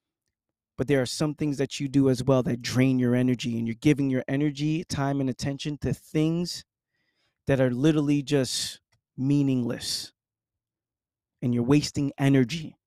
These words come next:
You're wasting attention. You're wasting all these things. You're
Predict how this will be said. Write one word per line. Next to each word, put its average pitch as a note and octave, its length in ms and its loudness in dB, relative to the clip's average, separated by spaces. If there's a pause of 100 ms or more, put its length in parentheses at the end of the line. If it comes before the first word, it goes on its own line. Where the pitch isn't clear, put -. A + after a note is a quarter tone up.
(420)
You're A#2 140 -2
wasting C#3+ 480 2
attention. - 600 -4 (920)
You're B2 140 0
wasting D3 440 2
all C#3 160 2
these C3+ 280 -2
things. C3+ 240 -2
You're A#2 80 -6